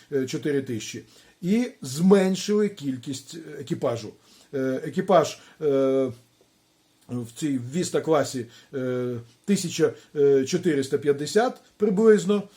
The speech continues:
е, плюс-мінус там десять, е, осіб, а, е, в цьому, е, в Адорі, е, тисяча двісті дев'яносто два, тобто,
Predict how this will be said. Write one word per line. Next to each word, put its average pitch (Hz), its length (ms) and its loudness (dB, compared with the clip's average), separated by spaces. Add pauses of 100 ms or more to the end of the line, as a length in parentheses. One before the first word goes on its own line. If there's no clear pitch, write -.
(120)
е, 170 120 -4
плюс-мінус 185 560 -4
там 170 200 -4
десять, 170 380 -4
е, 170 40 -6 (440)
осіб, 151 340 -4 (360)
а, 165 300 8 (220)
е, 165 140 2
в - 80 0
цьому, 247 480 0 (220)
е, 208 40 -4 (300)
в 180 260 -4
Адорі, 185 440 6 (280)
е, 156 180 2
тисяча 208 460 -4
двісті 170 360 -6
дев'яносто 139 480 0
два, 127 220 -2
тобто, 123 400 -4